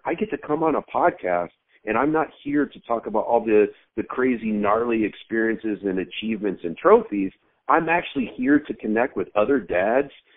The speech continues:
because I've been through some gnarly things that I know a lot of people have also been through and maybe haven't had the courage or the vulnerability to talk about publicly because for fear of judgment. Dude, I'm, I'm so over judgment, and it's still something that, you know, creeps in every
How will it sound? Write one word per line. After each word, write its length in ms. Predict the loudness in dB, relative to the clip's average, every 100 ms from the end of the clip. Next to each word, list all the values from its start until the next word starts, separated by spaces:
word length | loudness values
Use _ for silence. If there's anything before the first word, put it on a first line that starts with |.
| _
because 220 | -2 0 2
I've 160 | 2
been 160 | 2 0
through 120 | 0 -4
some 160 | -4 -2
gnarly 440 | 2 2 4 0 0
things 240 | -4 -2
that 60 | 0
I 120 | 0
know 200 | 2 2
a 80 | 2
lot 260 | 2 2
of 100 | 0 -2
people 420 | -6 -2 -2 -4 _ _
have 220 | 0 0 -2 2
also 360 | 4 4 2 0
been 320 | 2 0 0
through 220 | 4 4
and 140 | 4 2
maybe 300 | -2 -2 -2
haven't 260 | 0 0 0
had 360 | 2 2 2 -4 _ -6
the 80 | -2
courage 340 | 2 2 4
or 140 | 0
the 120 | 0 2
vulnerability 800 | 4 4 2 2 4 4 0 -6
to 80 | -10 -4
talk 240 | -2 0
about 320 | 2 4 2
publicly 680 | -2 -4 -2 2 2 2 -4 _ _
because 240 | -4 0 0 0
for 100 | -4 0
fear 240 | 2 2
of 100 | 2
judgment. 500 | -2 0 2 0 0 _ _ _ _
Dude, 140 | -2 2
I'm, 480 | 6 6 4 0 -2
I'm 160 | -2 -2 0 6
so 220 | 8 10
over 260 | 6 4
judgment, 540 | 0 0 0 2 2 4
and 100 | 0
it's 120 | -2 0
still 180 | 0 0
something 320 | -2 0 2
that, 200 | 4 2
you 100 | 0
know, 80 | -2
creeps 340 | -2 -4 -4 -2
in 100 | -2
every 180 | -2